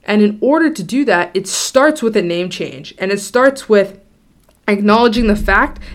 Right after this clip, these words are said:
that you're a wrong. It's not rebranding. You don't simply change the meaning of the symbol because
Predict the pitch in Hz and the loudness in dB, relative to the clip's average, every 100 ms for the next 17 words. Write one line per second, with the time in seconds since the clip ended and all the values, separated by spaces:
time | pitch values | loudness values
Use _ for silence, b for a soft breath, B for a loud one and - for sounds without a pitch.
0 | B 190 190 208 214 202 180 165 180 165 | B -4 0 4 4 4 0 0 2 0
1 | 151 156 B B 196 196 277 359 240 202 | -2 -10 B B -4 0 2 2 2 2
2 | 214 175 165 151 143 165 339 - _ b | 2 2 -4 -6 -8 -8 -8 -12 _ b
3 | b b b b b _ _ _ - 220 | b b b b b _ _ _ -8 -2
4 | 247 330 320 - - 285 277 269 - - | 0 2 0 -6 -4 0 2 0 -2 2
5 | 269 277 277 262 208 214 214 214 285 349 | 4 4 2 0 2 4 6 6 6 6
6 | 320 240 190 208 - 196 185 185 180 208 | 4 2 0 -4 -2 -4 -2 -4 -4 -4
7 | - 185 180 180 | -2 0 0 -2